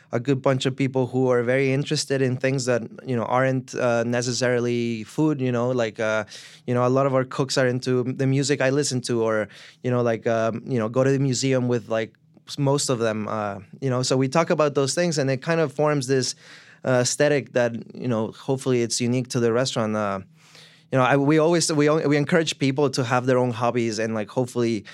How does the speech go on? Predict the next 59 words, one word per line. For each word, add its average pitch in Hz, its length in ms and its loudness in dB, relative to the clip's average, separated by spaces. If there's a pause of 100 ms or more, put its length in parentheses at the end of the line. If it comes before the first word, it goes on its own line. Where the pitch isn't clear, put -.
(220)
you 123 60 0
know, 120 100 2
have 139 160 2
their 131 120 4
own 127 140 2
thing 127 220 0
outside 113 300 0
of - 120 -6
cooking, 131 320 -2
because 113 260 -2
I 123 80 2
think 131 160 -2
it's 113 120 -6
very 123 160 0
important, 113 560 -2
uh, 95 260 -2 (560)
for 120 160 -2
someone 123 380 0
to 123 100 -4
have 120 240 -4
something 113 380 -2
else 101 320 -4
other 110 260 -2
than 104 180 -6
just, 101 240 -8
like, 90 280 -8
the 113 80 -4
one 107 240 -4
thing 107 180 -6
they're 101 140 -6
doing. 98 440 -6 (840)
For 160 120 4
me, 180 140 4
it's 156 140 0
graphic 139 320 0
design. 123 400 0
You 113 60 -2
know, 104 40 -2
I, 110 300 -2
I - 20 0
love, 113 300 -2 (540)
you 127 80 2
know, 120 40 2
I 113 60 2
love 127 280 2
looking, 131 400 0
like, 113 140 0
at 113 140 0
fonts 120 500 -2
for - 240 -4
day. 113 220 0
Like, 113 160 0
I 117 80 0
could 120 200 -4 (160)
look 131 280 0
at 120 80 0
my 120 100 0
computer 117 340 -2
for 113 160 -8